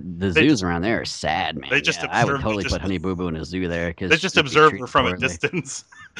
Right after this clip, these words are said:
Speaker 2: Um, so here's the,
Speaker 1: Just
Speaker 2: here's
Speaker 1: chuck
Speaker 2: the only,
Speaker 1: empty peanut shells at her stupid face.
Speaker 2: here's the only thing that <laughs> sticks out to me from Rush Hour Three.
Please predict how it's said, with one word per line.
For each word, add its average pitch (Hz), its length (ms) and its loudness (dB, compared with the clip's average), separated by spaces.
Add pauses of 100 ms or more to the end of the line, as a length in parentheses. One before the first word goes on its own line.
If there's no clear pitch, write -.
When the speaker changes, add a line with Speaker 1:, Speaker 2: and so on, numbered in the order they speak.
(280)
Speaker 2:
Um, 135 340 4
so 156 160 0
here's 254 220 0
the, 214 80 0
Speaker 1:
Just - 120 0
Speaker 2:
here's 196 120 -4
Speaker 1:
chuck 120 140 4
Speaker 2:
the - 40 -6
only, - 80 2
Speaker 1:
empty 95 180 2
peanut 101 360 4
shells 92 260 0
at 87 80 0
her 65 80 -4
stupid - 420 -2
face. 92 460 -8
Speaker 2:
here's 175 200 -4
the 180 60 -2
only 160 160 2
thing 151 220 0
that 120 160 -4
<laughs> - 0 -
sticks - 580 -6
out 160 260 4
to 147 100 -6
me 131 160 0
from 127 160 -8
Rush 117 260 -2
Hour 110 180 0
Three. 101 480 -6